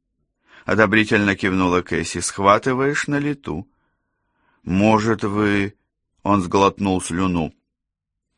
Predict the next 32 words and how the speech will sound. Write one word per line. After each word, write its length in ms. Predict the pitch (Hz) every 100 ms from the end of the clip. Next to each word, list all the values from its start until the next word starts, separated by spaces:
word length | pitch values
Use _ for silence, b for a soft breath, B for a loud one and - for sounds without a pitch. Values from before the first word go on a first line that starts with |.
| -
«может, 400 | 110 113 120 117
вы 160 | 113
что-то 460 | 113 - 120 123 113
обнаружили 1080 | - 98 113 113 127 190 185 170 120 107 - B B
в 100 | -
одном 480 | 117 107 117 113 104
из 140 | 110 98
домиков?» 680 | 104 92 82 73 73 - - _ _ _ _ _ _ _ _ _ _ _
«В 140 | - - -
точку», 640 | 104 101 82 - - - _ _ _ _
подтвердил 720 | 87 80 82 80 67 65 52
я. 240 | 50 50 _ _ _ _ _ _ b b -
«Правда, 420 | 113 123 107 117
не 160 | 120
в 100 | 120
одном, 500 | 123 120 151 185 147 -
а 160 | 135
в 120 | 135
двух, 540 | 110 104 90 71 - -
но 180 | 135 165
неважно. 640 | 131 69 50 - - - _ _ _ _ _ _ _
Мы 200 | 92 107
не 160 | 110 127
можем 380 | 131 110 101 92
вдаваться 500 | 95 92 90 - 85
в 80 |
детали, 520 | 80 90 90 131 113 90
но 180 | 92
суть 340 | 98 - 123 -
вот 300 | 98 92 -
в 80 | -
чем. 340 | - 50 -